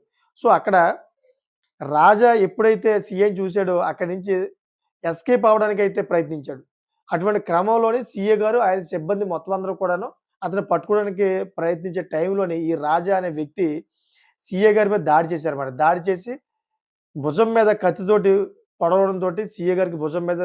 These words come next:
దిగింది. దిగిన వెంటనే సీఐ గారు అతని కాలు మీద కాల్చారన్నమాట. కాలు మీద కాల్చి వెంటనే అతన్ని అదుపులో తీసుకోవడం జరిగింది. So ఆ అతను, ఆ వ్యక్తి అంతకు ముందు ఇద్దరిని గాయపరిచారని చెప్పి సీఐ గారికి ఒక కంప్లైంట్ కూడా వచ్చిందంట. అంటే ఇతను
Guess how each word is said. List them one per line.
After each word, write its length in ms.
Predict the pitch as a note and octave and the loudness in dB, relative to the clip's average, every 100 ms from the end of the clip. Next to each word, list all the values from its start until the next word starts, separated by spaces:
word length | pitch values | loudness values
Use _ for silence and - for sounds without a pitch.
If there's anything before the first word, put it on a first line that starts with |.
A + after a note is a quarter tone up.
| D#3 | -6
దిగింది. 380 | D3 E3 E3 G#3 | -6 -6 -6 -6
దిగిన 280 | D#3 E3 F3+ | -4 -4 -2
వెంటనే 260 | E3 G#3+ - _ _ _ | -4 -8 -14 _ _ _
సీఐ 300 | - F3+ G#3+ | -8 0 4
గారు 180 | G#3+ G#3+ | 6 6
అతని 220 | A3+ - F3 | 4 -2 -4
కాలు 220 | E3 F3 G3+ | 2 4 4
మీద 100 | G#3 | 2
కాల్చారన్నమాట. 540 | E3+ D3+ D#3+ C#3 A#2+ - _ _ _ _ _ _ _ _ | 0 0 -4 -6 -14 -20 _ _ _ _ _ _ _ _
కాలు 240 | - E3 F#3+ | 0 2 4
మీద 160 | G3+ | 0
కాల్చి 380 | G3 F3+ F3+ G3 C#4+ B3+ | 4 4 4 -2 -8 -4
వెంటనే 340 | F3 F3+ G3 | -2 -2 0
అతన్ని 320 | F3+ E3+ F3 E3 | 0 -2 -4 -4
అదుపులో 280 | D3+ D#3+ F3 | -4 -4 -6
తీసుకోవడం 360 | E3 D#3 D#3+ | -8 -10 -6
జరిగింది. 340 | D#3 D3 D#3+ A#3+ | -6 -6 -10 -10
So 140 | - A#3 - | -4 -4 -2
ఆ 120 | D#3 F#3 | 0 0
అతను, 240 | F3+ F#3+ G#3 | 2 -4 -4
ఆ 100 | C#3+ E3+ | 0 0
వ్యక్తి 280 | D#3 E3 - | 0 -4 2
అంతకు 240 | A#3+ G3+ F3+ | 2 2 -6
ముందు 320 | F3 G#3+ A3+ A#3+ - _ _ _ - | -8 -2 -2 -2 -6 _ _ _ -8
ఇద్దరిని 340 | E3+ D3+ G#3+ D#3+ | -4 0 0 2
గాయపరిచారని 680 | E3 F#3+ G3+ A3 G3+ G#3 G3+ | 4 4 4 0 0 0 -2
చెప్పి 180 | G3 A#3+ | -2 -6
సీఐ 300 | - G3+ G#3 | -8 0 2
గారికి 260 | G#3 G3+ B3+ | 2 -2 -4
ఒక 120 | A3+ | -6
కంప్లైంట్ 360 | F#3 E3+ F#3+ F#3+ | -4 -4 -4 -4
కూడా 120 | F#3+ | -4
వచ్చిందంట. 360 | C#3 D3+ D3 B2+ - _ _ _ _ _ G3+ | -6 -8 -14 -14 -20 _ _ _ _ _ -4
అంటే 140 | F#3 | 0
ఇతను 280 | G#3+ G3+ F#3 | 2 2 -2